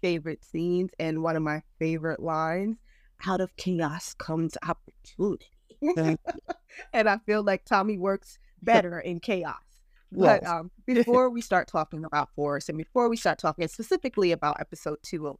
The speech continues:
Speaker 1: eight, I do have some questions about you, Miss Melody, because I am,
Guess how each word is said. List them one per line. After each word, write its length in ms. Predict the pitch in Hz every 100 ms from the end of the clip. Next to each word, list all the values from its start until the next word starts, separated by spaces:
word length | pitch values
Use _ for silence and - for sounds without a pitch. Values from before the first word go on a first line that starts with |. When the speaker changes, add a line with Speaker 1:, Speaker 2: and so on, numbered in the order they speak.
| -
Speaker 1:
eight, 240 | 170 160 _ _ _
I 60 | 349
do 80 | 440 539
have 60 | 508
some 160 | 440
questions 360 | 392 403 403 349
about 320 | 349 339 320
you, 240 | 269 330 539
Miss 240 | 392 254 -
Melody, 680 | 233 220 226 240 247 285 403 554 _ _ -
because 500 | 233 254 349 208 208 220 _ _ _ _ _ _ _ _ _ _
I 180 | 220 247
am, 440 | 262 240 226 226